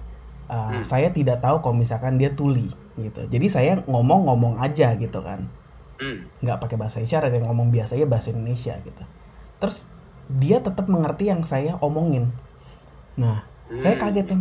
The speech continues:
Speaker 1: kok bisa ngerti? Padahal kan kamu tidak bisa mendengar dengan baik. Iya,
Speaker 2: Hmm.
Speaker 1: belajarnya dari ini, uh, ngelihat bibirnya bergerak, lip
Speaker 2: Iya.
Speaker 1: reading jadinya dia. Terus kayak,
Speaker 2: Iya, iya.
Speaker 1: wow.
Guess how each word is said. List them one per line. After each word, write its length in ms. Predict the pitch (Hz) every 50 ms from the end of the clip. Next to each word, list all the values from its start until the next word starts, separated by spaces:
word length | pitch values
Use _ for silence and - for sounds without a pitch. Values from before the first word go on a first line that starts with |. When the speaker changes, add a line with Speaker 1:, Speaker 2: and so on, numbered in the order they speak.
| - - -
Speaker 1:
kok 220 | - - - -
bisa 400 | 180 143 127 120 190 220 247 -
ngerti? 480 | - 143 135 135 135 - - 220 214 - -
Padahal 400 | - - 139 131 135 143 156 190 202
kan 300 | - 220 208 226 226 226
kamu 240 | - 156 170 214 202
tidak 240 | - 156 135 123
bisa 160 | 135 131 131 123
mendengar 320 | 127 120 120 123 120 120
dengan 320 | 120 120 120 117 117 113
baik. 240 | 120 139 156 151 147 - - - - - - - -
Iya, 240 | 165 165 170 165 160
Speaker 2:
Hmm. 320 | - 127 131 - 135 131
Speaker 1:
belajarnya 480 | 131 127 127 123 127 131 127 143 170 196
dari 320 | 180 135 127 127 127 123
ini, 240 | 139 151 160 151 143 143 - - - - - - - - -
uh, 160 | 135 127 123 123 123
ngelihat 480 | 123 123 127 127 123 123 123 123 120 - - - - - - - -
bibirnya 480 | 139 143 143 139 139 135 127 131 135 127
bergerak, 560 | 131 - - 123 127 135 131 127 - - - - - - - - - - - - - - - - -
lip 160 | - 131 131 120
Speaker 2:
Iya. 100 | 110 135 131
Speaker 1:
reading 320 | 135 139 139 127 127 123
jadinya 320 | 117 117 117 120 117 113 110
dia. 260 | 104 107 107 98 117 - - - - - -
Terus 80 | -
kayak, 200 | - 170 160 - -
Speaker 2:
Iya, 160 | - 104 -
iya. 80 | - -
Speaker 1:
wow. 720 | 131 131 131 131 120 123 123 123 127 127 127 127 123 123